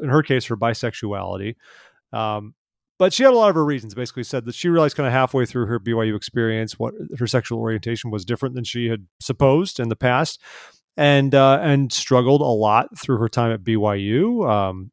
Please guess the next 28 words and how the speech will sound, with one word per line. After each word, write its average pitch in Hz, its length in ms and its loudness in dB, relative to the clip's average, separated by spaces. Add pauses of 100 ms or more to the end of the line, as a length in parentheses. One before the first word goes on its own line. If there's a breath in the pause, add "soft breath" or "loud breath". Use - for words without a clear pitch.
(160)
kinda 120 160 0
keeping 120 280 -2
that 110 160 -2
to 120 160 -4
herself, 113 720 -2 (380 loud breath)
and 113 140 -4
she 117 100 -6
was 104 140 -4
scared 113 340 0
about 110 280 2
it. 151 80 -2
And 131 100 -4
so 123 160 0
she 117 160 -4
decided 117 340 -2
to 196 120 -2
use 208 100 0
that 196 160 6
moment 170 380 0
to 127 500 0 (320)
kinda 147 180 6
be 120 100 0
proud 143 280 4
of 120 80 0
who 135 200 0
she 110 300 -2
is. 104 340 0 (280 soft breath)
She's - 320 -4